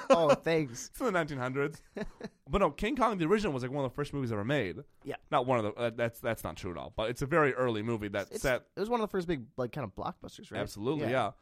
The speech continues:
Speaker 1: That scared people, yeah. And then there's a remake one that was bad. There was one that's, like, n-, like, King Kong takes New York City, or there's, like, King Kong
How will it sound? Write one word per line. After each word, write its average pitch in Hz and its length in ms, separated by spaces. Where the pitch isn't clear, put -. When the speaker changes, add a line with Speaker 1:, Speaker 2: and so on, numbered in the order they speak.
Speaker 1:
That 113 180
scared 160 300
people, 92 260
yeah. 110 280
And 117 120
then 123 140
there's 123 200
a - 20
remake 151 340
one 143 80
that 127 80
was 110 120
bad. 127 360
There 131 100
was 131 140
one 139 180
that's, 160 220
like, 127 260
n-, 110 300
like, 117 220
King 127 240
Kong 107 460
takes - 320
New 117 100
York 98 160
City, 117 380
or 101 80
there's, 104 160
like, 101 100
King 131 160
Kong 110 380